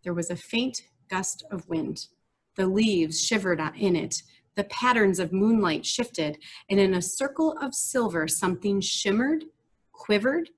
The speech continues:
and the voice said, "I do not think I will materialize completely.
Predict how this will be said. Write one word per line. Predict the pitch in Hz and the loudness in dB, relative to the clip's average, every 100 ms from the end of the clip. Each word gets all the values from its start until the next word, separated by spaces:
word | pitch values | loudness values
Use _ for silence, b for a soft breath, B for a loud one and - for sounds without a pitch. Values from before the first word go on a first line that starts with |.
| _ _ _ _ | _ _ _ _
and | 196 180 | -2 2
the | 170 | 2
voice | 160 175 208 208 | 2 2 2 0
said, | - 175 151 151 - _ _ _ _ _ - | 0 2 0 -2 -8 _ _ _ _ _ 2
"I | 175 160 165 | 4 4 0
do | 160 160 220 269 294 294 302 | -4 2 6 6 6 6 6
not | 269 226 226 240 247 247 - - _ _ | 4 4 4 4 2 -2 -8 -12 _ _
think | 269 185 160 160 - - - - _ _ _ _ _ | 4 6 4 -2 -8 -14 -16 -20 _ _ _ _ _
I | 185 175 | 0 4
will | 175 175 214 233 247 262 262 - | 4 4 4 6 6 6 2 -2
materialize | 175 165 - - - - 277 269 262 254 240 226 226 233 233 226 | -2 -2 -2 -6 -4 -2 2 4 4 6 6 6 4 2 0 -2
completely. | - - 220 214 - 214 233 240 - - - - | -6 -2 -2 -2 -8 -4 -2 -2 -4 -10 -12 -14